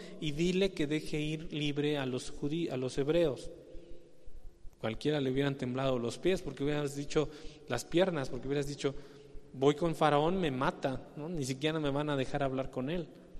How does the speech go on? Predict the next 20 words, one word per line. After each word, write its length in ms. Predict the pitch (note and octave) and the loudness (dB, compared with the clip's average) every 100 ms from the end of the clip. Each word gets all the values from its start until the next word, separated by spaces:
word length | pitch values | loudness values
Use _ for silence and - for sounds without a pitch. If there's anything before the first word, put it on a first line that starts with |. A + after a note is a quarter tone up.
| - - - | -14 -18 0
Pero 200 | A#2 A#2 | 4 4
Moisés 680 | A#2+ - A#2 A#2+ - D3+ | 2 -4 -4 -2 0 -2
mostró 380 | D#3+ E3 - D#3+ | 0 -2 0 -2
su 160 | D#3 F3 | 0 2
fe 500 | - E3+ F#3+ - - - - | 4 4 2 -6 -12 -14 -12
porque 400 | - A#2+ - C3 - | -6 -6 -2 -4 -4
hizo 380 | D3 - D3+ C#3+ | -4 0 0 0
lo 180 | B2 | -4
que 120 | - A#2 | -6 -4
Dios 240 | B2 B2 | -2 -2
le 120 | B2 | -2
mandó 340 | A#2+ A2+ A2+ A#2+ | -2 -2 -2 -4
a 40 | |
hacer. 300 | A#2 D#3 C#3+ - - - - | -4 -6 -6 -8 -14 -10 -4
Fue 340 | - C3+ C#3 | 2 2 2
y 60 | C3+ | -4
se 160 | C#3 | -6
presentó 460 | C3 A#2+ - A2+ B2+ | -6 -8 -8 -6 -6
a 40 | |
Faraón 540 | B2 C#3+ D3 C#3+ D3 | -2 0 2 2 0